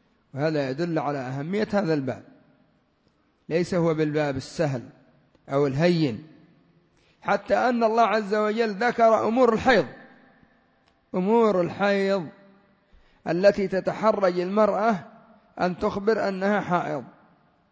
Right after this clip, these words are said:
أو الرجل ربما ما يتكلم مع امرأته في هذا الباب، والله عز وجل ذكر هذا الباب في كتابه وذكر أحكامه،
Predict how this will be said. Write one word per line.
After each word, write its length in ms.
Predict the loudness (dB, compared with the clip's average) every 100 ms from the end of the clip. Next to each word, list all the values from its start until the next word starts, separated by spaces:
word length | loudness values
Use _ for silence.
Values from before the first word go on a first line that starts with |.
| _ _ _ _ 0
أو 200 | 2 4
الرجل 360 | 4 2 2
ربما 480 | 0 0 -2 -2 -2
ما 140 | -2
يتكلم 460 | -4 -4 -6 -4 -2
مع 160 | -2 -2
امرأته 380 | -2 -2 -2
في 140 | -2 0
هذا 140 | 2
الباب، 280 | 0 0 -4 -6 -20 _ _ _ _ -10
والله 300 | -2 2 4
عز 280 | 4 2 4
وجل 420 | 4 4 4 4
ذكر 260 | 4 4 2
هذا 280 | 2 0
الباب 320 | -2 0 -2 -2
في 160 | -6
كتابه 500 | -6 -8 -6 -8 -10 -18 _ _ _ _ _ _ _ _ -8
وذكر 360 | -6 -6 -8
أحكامه، 600 | -12 -8 -4 -4 -4 -8